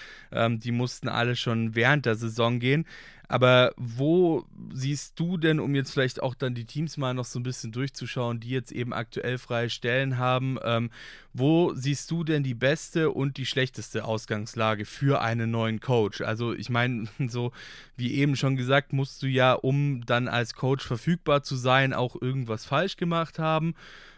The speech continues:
ähm, nicht mit deinem alten Team zurechtgekommen sein, et cetera. Sprich, du brauchst halt wahrscheinlich von Haus aus schon mal eine bessere Ausgangslage als jetzt ein, weiß ich nicht, keine Ahnung, äh,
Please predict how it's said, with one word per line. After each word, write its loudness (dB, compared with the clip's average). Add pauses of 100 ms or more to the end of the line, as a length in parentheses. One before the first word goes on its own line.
(120)
ähm, 0
nicht -4
mit 0
deinem 4
alten 0
Team -2
zurechtgekommen -2
sein, 2
et -4
cetera. 0
Sprich, -4
du -14
brauchst -2
halt 0
wahrscheinlich -2
von -4
Haus 0
aus -2
schon -2
mal 0
eine -2
bessere -2
Ausgangslage -2
als -6
jetzt -10
ein, -4
weiß -2
ich -14
nicht, -10
keine -4
Ahnung, -4 (800)
äh, 4